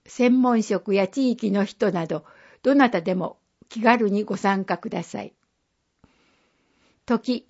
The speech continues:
ところの順にお伝えします。三月十日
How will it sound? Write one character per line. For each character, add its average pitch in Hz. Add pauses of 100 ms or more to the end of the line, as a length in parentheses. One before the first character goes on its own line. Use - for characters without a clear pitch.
と 214
こ 254
ろ 247
の 240
順 214
に 214
お 196
伝 185
え 165
し 190
ま 143
す。 - (1300)
三 285
月 185
十 196
日 -